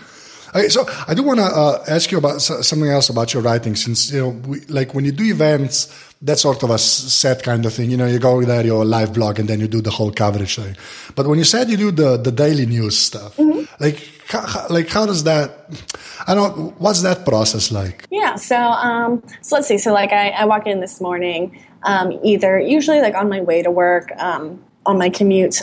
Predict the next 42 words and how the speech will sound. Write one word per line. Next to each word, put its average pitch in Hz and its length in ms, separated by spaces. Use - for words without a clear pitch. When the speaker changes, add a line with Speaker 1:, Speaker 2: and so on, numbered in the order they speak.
Speaker 2:
I'll, 180 420
like, 156 120
kind 190 180
of 175 100
check - 500
websites 180 580
like 170 220
Techmeme, 202 800
and 180 440
I'll 180 100
check - 240
Twitter, 247 680
and 196 360
I'll 180 100
check 175 280
the, 175 260
the 190 140
Wired 180 260
homepage, 185 920
um, 185 580
and 208 100
maybe 190 220
a 165 80
couple 190 260
other 180 220
websites, 180 920
and, 185 440
uh, 180 180
just 220 160
kinda 320 180
see 339 240
what, 262 240
what's 262 200
going 254 240
on 233 100
in 240 60
the 226 80
world 220 180
today, 208 540
you 190 60
know, 185 140
what's, 190 360